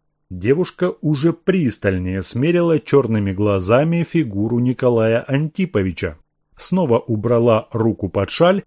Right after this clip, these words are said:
и спросила с некоторой жеманной линцой: «Это вас в полиции учат незнакомых женщин за руки хватать?» Бедный письмоводитель снова залился краской, открыл было рот для объяснений,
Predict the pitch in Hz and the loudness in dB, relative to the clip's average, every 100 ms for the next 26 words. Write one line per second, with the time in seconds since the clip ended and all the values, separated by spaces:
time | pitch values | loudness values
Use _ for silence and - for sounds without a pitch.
0 | _ 208 - 208 190 - 170 196 180 - | _ -6 -2 0 0 0 -2 0 0 0
1 | 143 147 165 175 175 - 120 131 175 127 | -2 -2 -2 -2 -2 -6 -4 0 2 2
2 | 107 107 110 113 120 135 131 147 107 78 | 0 0 0 0 0 -2 0 0 0 -4
3 | _ _ _ _ - 160 156 131 139 123 | _ _ _ _ 0 2 2 4 4 4
4 | - _ _ - - 120 110 208 - - | -2 _ _ -20 2 2 2 -4 -8 -2
5 | 113 107 - 123 - 95 - 123 143 117 | -2 -2 -4 -8 -4 -6 -6 -4 -2 0
6 | 123 113 107 92 90 82 117 180 - 113 | 0 0 0 -2 -6 0 0 0 -2 -4
7 | 92 _ 113 165 113 90 95 87 104 92 | -6 _ -4 0 0 0 -6 -6 -6 -6
8 | 85 - _ _ _ _ _ - 110 233 | -8 -10 _ _ _ _ _ -4 0 2
9 | 196 185 - 160 - 123 104 101 98 143 | 2 0 0 -6 -4 -4 0 -2 0 -2
10 | 208 190 175 - 202 208 175 135 135 135 | -2 -2 -2 -4 -4 0 0 2 2 4
11 | 131 - 170 - 127 135 98 - 92 82 | 2 2 -2 0 2 2 2 -2 -12 -12
12 | - 107 - 143 170 120 113 110 101 98 | -10 -12 -2 0 0 0 -2 0 -2 -2
13 | 139 151 90 101 107 95 98 113 - 196 | -2 -2 -4 -2 -2 -2 -6 -8 -4 -2
14 | 226 190 185 180 | 0 2 0 -2